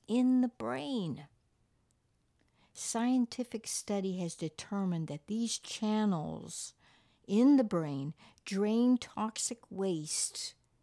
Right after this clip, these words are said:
and neurotoxins out of the brain while we sleep during that six to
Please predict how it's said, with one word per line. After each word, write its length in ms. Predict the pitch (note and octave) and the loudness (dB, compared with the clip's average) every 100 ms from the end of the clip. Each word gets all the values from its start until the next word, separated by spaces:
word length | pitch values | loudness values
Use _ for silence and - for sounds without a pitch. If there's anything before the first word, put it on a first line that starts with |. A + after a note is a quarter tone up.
| _ _ _ _ _ _ | _ _ _ _ _ _
and 320 | E3 F3+ F#3+ | 0 2 4
neurotoxins 1300 | G#3+ A#3+ C4 B3+ - - - B3+ - E3 D#3+ D#3+ - _ - | 4 4 2 -2 -8 -6 -6 -4 -6 -4 -4 -4 -10 _ 0
out 360 | A#3+ C#4+ C#4 | 4 4 2
of 100 | C4+ | 0
the 100 | B3 | -2
brain 640 | F#3+ F3 E3+ E3 E3+ F3 E3+ _ _ _ _ _ _ | 0 0 0 0 0 -2 -4 _ _ _ _ _ _
while 500 | - D#3 F3 F#3+ F3+ | -6 -2 0 2 2
we 180 | F3+ F#3 | 2 2
sleep 720 | F3+ - - E3+ F3 D#3+ - - _ _ _ _ _ _ _ _ _ _ _ _ - | 2 0 0 -2 -2 -4 -12 -20 _ _ _ _ _ _ _ _ _ _ _ _ 0
during 400 | F3+ F#3 F#3+ F3+ | 2 4 4 2
that 280 | E3+ F3 | -2 -4
six 640 | - - - A3 G3+ - - | -4 -2 0 0 -2 -4 -4
to 160 | G#3+ | -6